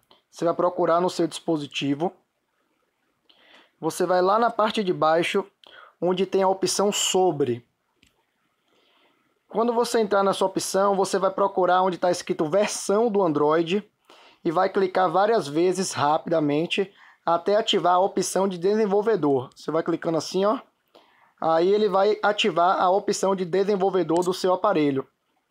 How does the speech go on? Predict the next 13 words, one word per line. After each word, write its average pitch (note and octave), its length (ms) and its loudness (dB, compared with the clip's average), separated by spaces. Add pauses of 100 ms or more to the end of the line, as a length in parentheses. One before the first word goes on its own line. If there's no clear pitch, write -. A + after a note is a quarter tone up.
(1600)
Aí E3+ 160 2
você F#3 300 -2
volta F#3 420 0
uma G3+ 180 2
tela. F3 480 0 (400)
Observe F#3+ 560 0
que G3+ 140 -2
eu A3 100 0
tenho G3+ 260 0
aqui, G3+ 320 -2
ó. D3 180 2 (480)
Tá D#3+ 120 2
vendo? G#3 320 0